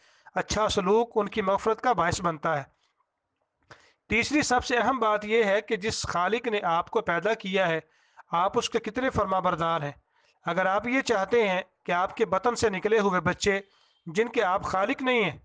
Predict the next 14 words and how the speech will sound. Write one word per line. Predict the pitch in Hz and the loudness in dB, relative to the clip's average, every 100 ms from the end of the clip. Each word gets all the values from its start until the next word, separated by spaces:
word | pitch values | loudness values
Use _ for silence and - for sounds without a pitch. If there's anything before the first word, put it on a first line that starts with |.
| - | -4
بلکہ | 175 196 226 | -2 0 0
ایک | 214 214 220 | 2 2 0
ذریعہ | 175 190 233 254 185 | 0 -2 0 2 2
ہیں، | 180 220 _ _ _ 165 | 0 -4 _ _ _ -6
وہ | 202 | 0
آپ | 190 208 | 0 0
کے | - | -2
فرما | - 196 202 | -2 -2 0
بردار | 202 190 175 196 233 | 0 0 2 0 0
ہو | 202 180 | 0 -2
جائیں، | 165 180 202 _ _ _ _ | 0 -2 -2 _ _ _ _
تو | 190 | -4
جس | 185 240 | -2 -4
نے | 262 | -4